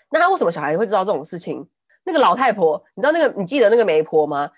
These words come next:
哦，我真的有够讨厌这个媒婆的，她在那边跟人家妈妈想说，哦，这个男生吼，就是因为他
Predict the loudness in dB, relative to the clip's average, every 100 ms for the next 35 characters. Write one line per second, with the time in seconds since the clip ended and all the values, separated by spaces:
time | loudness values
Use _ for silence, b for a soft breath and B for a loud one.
0 | b 2 4 4 4 4 0 0 2 2
1 | 2 0 0 0 2 2 -2 -8 _ _
2 | -4 0 2 2 2 4 2 0 0 0
3 | 0 0 2 2 2 4 4 2 0 -4
4 | -2 0 2 2 -2 _ -6 -2 0 0
5 | -2 -2 -4 -4 -4 -2 -2 -4 -8 -4
6 | -2 -2 -2 -2 -4